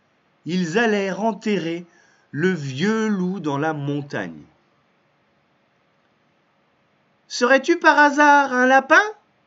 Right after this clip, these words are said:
demanda le loup. « Oui, mon nom est Tom, » répondit le lapin. « Et toi, qui es-tu ? » «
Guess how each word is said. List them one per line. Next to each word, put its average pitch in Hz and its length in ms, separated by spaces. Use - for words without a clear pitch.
demanda 190 540
le 196 160
loup. « 220 320
Oui, 277 400
mon 220 160
nom 285 360
est 180 280
Tom, » 208 420
répondit 170 480
le 165 100
lapin. « 147 460
Et 254 100
toi, 233 420
qui 311 160
es-tu ? » « 240 460